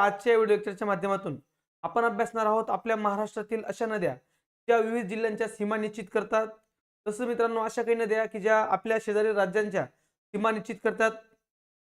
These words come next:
अशा नद्या मित्रांनो आपण आजच्या लेक्चरमधून अभ्यासणार आहोत. त्यासाठी मित्रांनो आजचं लेक्चर शेवटपर्यंत नक्कीच अभ्यास-, अभ्यासायचं आहे. तसंच मित्रांनो, तुम्ही आपल्या YouTube चॅनलला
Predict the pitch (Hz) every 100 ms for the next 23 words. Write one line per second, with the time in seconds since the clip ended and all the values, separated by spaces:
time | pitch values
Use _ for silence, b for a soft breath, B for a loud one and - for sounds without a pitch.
0 | _ _ - 233 240 226 220 220 214 208
1 | 226 208 196 220 214 233 220 208 180 202
2 | 208 214 208 214 214 _ _ _ _ _
3 | 220 226 214 226 220 226 220 190 - 226
4 | 214 214 170 147 214 208 214 214 202 202
5 | 220 214 214 208 - 185 202 196 208 220
6 | 202 208 220 - _ _ _ _ _ _
7 | _ _ _ _ _ _ _ 214 240 247
8 | 240 233 233 233 233 214 214 226 208 208
9 | 220 - 202 208 185